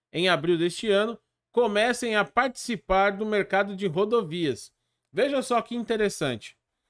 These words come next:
O, o ministro está concedendo alguma, fazendo algumas concessões, como a rodovia Presidente Dutra, que tem um movimento gigantesco. Qualquer investidor do mundo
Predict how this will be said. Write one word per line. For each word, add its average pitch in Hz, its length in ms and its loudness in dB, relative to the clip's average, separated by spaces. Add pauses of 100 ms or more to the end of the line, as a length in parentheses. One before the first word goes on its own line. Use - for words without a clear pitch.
(800)
O, 175 1080 2
o 202 80 -10
ministro 214 400 -2
está 196 400 0 (340)
concedendo 185 680 0
alguma, 151 340 -4
fazendo 165 240 -2
algumas 180 300 -2
concessões, 165 840 -6 (460)
como 165 240 0
a 120 40 0
rodovia 165 720 -2 (320)
Presidente 170 560 -4
Dutra, 135 440 -2 (420)
que 339 80 -12
tem 415 140 2
um 285 100 2
movimento 220 720 0 (340)
gigantesco. 196 800 0 (960)
Qualquer 254 640 2 (320)
investidor 196 760 0
do 247 80 -6
mundo 202 440 -2